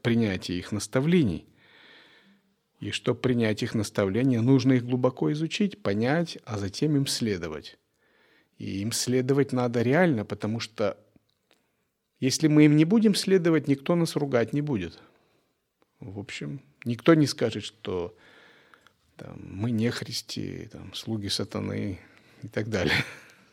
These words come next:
<laughs> Что мы отпали от веры, ст-, не назовет нас изменниками и так далее. Это истинная дхарма святых и ситхов — это не корпоративная мораль,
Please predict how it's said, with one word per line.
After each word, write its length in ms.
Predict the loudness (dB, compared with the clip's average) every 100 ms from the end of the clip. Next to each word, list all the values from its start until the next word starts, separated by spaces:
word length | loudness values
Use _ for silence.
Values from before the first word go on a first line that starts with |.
| _
<laughs> 720 | _ _ _ -18 -14 -12 -14 -12
Что 280 | -8 0 4
мы 200 | 6 4
отпали 440 | 2 4 6 6
от 200 | 4 4
веры, 280 | 6 6 4
ст-, 240 | -2 -4
не 160 | 6 12
назовет 480 | 12 12 10 8 6
нас 160 | 2
изменниками 920 | 2 6 8 8 6 2 -2 -2 -4 -4
и 40 |
так 220 | -4 -4
далее. 260 | -6 -8 -14 -20 _ -6
Это 460 | -6 -4 0 0 -2 -16 -20 -20 -20 -20 -20 -20 _ _ _ _ _ _ _ _ _ _ _ _ _ _ _ _ _ _ _ _ _ _ _ _ 2
истинная 480 | 2 6 8 8
дхарма 420 | 8 10 10 10 6
святых 500 | 4 0 4 4 4
и 60 |
ситхов — 400 | 2 2 4 6 8
это 180 | 8
не 140 | 6 6
корпоративная 800 | 4 4 4 4 4 6 6 6
мораль, 400 | 4 0 -2